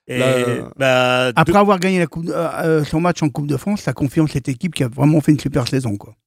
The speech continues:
Speaker 1: Bah, ça prouve aussi qu'à Lens, il y a,
Speaker 3: Ouais.
Speaker 1: il y a qu'une seule équipe.
Speaker 3: Ouais.
Speaker 1: Parce que souvent, quand, quand l'équipe B est mise en, en, en place, euh, Lens, euh, finit toujours par se faire mener, comme contre Toulouse. Et
Speaker 3: Oui.
Speaker 1: lors des changements, c'est là qu'on voit, euh,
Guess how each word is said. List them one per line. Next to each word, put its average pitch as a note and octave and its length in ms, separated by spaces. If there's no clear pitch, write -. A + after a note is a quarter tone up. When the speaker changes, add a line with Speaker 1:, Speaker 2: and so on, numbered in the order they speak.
Speaker 1:
Bah, B2+ 100
ça C3+ 180
prouve F#3+ 240
aussi F3 240
qu'à C3+ 220
Lens, D#3 340
il - 20
y B2+ 60
a, A2+ 340
Speaker 3:
Ouais. A2+ 60
Speaker 1:
il A#2+ 80
y - 20
a A#2+ 60
qu'une F3+ 200
seule D3 200
équipe. C#3 260
Speaker 3:
Ouais. B2+ 220
Speaker 1:
Parce A#2+ 160
que B2+ 100
souvent, C#3+ 460
quand, A2+ 1040
quand C#3 160
l'équipe C#3+ 380
B B2 80
est D#3 220
mise D3+ 360
en, B2+ 340
en, B2+ 220
en C3 140
place, F3 480
euh, A#2 300
Lens, D#3 400
euh, A#2+ 160
finit B2+ 360
toujours D3+ 280
par C#3+ 180
se - 60
faire A#2+ 200
mener, C3+ 420
comme C#3 200
contre C3 440
Toulouse. B2+ 460
Et A#2+ 280
Speaker 3:
Oui. A2+ 60
Speaker 1:
lors B2+ 160
des A#2+ 100
changements, C#3 600
c'est - 180
là B2+ 140
qu'on A#2+ 360
voit, B2 320
euh, G#2+ 680